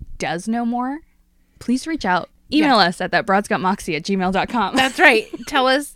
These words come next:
Speaker 2: tell us all the deets.
Speaker 1: Yeah. Tell, if you've been there,
Speaker 2: Oh my God,
Speaker 1: I
Speaker 2: I'll
Speaker 1: want to
Speaker 2: die.
Speaker 1: know more.
Speaker 2: Yeah.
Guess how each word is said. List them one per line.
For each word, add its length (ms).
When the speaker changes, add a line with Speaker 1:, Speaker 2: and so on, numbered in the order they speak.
Speaker 2:
tell 180
us 160
all 160
the 120
deets. 580
Speaker 1:
Yeah. 340
Tell, 240
if 160
you've 320
been 240
there, 300
Speaker 2:
Oh 60
my 140
God, 260
Speaker 1:
I 80
Speaker 2:
I'll 80
Speaker 1:
want 240
to 80
Speaker 2:
die. 80
Speaker 1:
know 140
more. 340
Speaker 2:
Yeah. 260